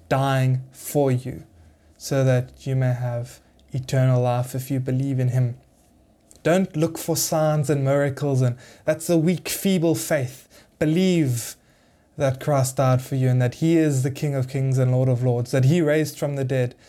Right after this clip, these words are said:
and that he is coming back again. That's what we need to be focusing on. Not signs and miracles, but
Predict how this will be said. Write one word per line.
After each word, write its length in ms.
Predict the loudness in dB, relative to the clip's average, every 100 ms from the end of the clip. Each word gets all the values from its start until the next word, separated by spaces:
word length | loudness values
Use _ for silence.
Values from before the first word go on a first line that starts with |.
| -20 _ _
and 160 | -2 0
that 160 | 0
he 220 | 0 0 2
is 200 | 0 -2
coming 500 | -4 0 0 -2 -6 -14 _ _
back 400 | -6 -6 -8 -20 _ _ _ _ _
again. 440 | -8 -6 -6 -10 -12 _ _ _ _ -2
That's 280 | -2 -2
what 160 | -6 -4
we 60 | -2
need 160 | -2
to 60 | -2
be 120 | -2
focusing 560 | -4 -4 -6 -6 -6 -6
on. 180 | -6 -10 -6
Not 240 | -2 -2 -2
signs 400 | -2 0 -2 0
and 120 | 0
miracles, 640 | 0 -2 -8 -16 -14 -16 -18 _ _ _
but 380 | -6 -6 -6